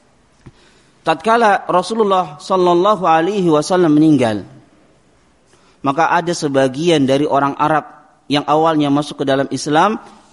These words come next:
irtaddu anil Islam ba'da wafati Nabi sallallahu alaihi wasallam. Mereka murtad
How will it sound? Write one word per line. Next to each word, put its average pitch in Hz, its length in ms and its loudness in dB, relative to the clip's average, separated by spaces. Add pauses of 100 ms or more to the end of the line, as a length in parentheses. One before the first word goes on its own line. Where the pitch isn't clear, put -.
irtaddu 151 720 -2
anil 135 320 0
Islam 123 560 -4 (480)
ba'da 156 320 -2
wafati 165 640 -2 (240)
Nabi 139 240 0
sallallahu 131 560 -2
alaihi 123 160 -4
wasallam. 117 280 -2 (520)
Mereka 135 400 0
murtad 165 560 0